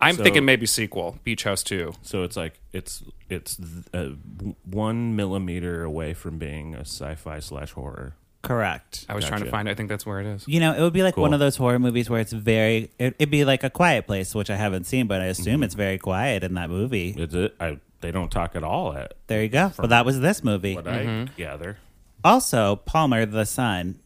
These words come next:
Speaker 3: uh, demands that the mom, uh, move in with him and not at the beach house because,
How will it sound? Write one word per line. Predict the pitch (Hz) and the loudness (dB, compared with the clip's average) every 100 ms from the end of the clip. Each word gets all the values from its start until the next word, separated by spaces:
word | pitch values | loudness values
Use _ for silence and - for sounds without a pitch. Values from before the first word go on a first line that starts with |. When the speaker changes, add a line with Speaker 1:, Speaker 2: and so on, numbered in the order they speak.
| _ | _
Speaker 3:
uh, | 120 113 | -2 0
demands | 92 135 160 160 151 | 0 4 4 4 2
that | 135 | 0
the | 127 | 0
mom, | 120 117 117 117 120 - | 2 4 4 2 0 0
uh, | 113 110 | 0 2
move | 117 113 | 2 2
in | 113 | 0
with | 107 | -2
him | 120 123 143 | 0 0 2
and | 117 | 0
not | 107 104 | 0 0
at | 98 | -2
the | |
beach | 98 110 - | -4 -4 -2
house | 127 120 | -2 -2
because, | - - 107 104 92 | -6 -4 -2 -2 -4